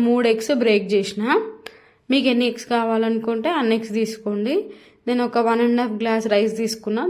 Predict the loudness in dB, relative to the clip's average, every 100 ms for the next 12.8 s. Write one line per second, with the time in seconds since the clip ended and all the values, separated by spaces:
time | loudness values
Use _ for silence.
0 | 2 2 0 -2 0 2 2 4 4 2
1 | -2 -4 -2 -2 -6 -8 -6 -4 -4 -6
2 | -20 -20 _ _ _ 0 2 2 -2 0
3 | -2 0 2 2 0 -6 -4 -6 -4 -2
4 | 0 0 0 0 2 0 2 2 0 -2
5 | -4 -4 -2 -2 -4 -10 -20 _ -6 4
6 | 4 4 0 -2 -4 -6 -6 -4 -4 -6
7 | -6 -2 -2 -2 0 -2 -2 -14 -20 _
8 | _ -4 -2 -2 -2 -4 -2 -4 -6 -2
9 | 0 2 2 2 0 -2 0 2 4 2
10 | 2 -2 -8 -6 -4 -2 0 -2 -2 0
11 | 0 0 -4 -6 -4 -6 -6 -8 -20 -20
12 | _ _ -6 -2 -2 -4 -6 -6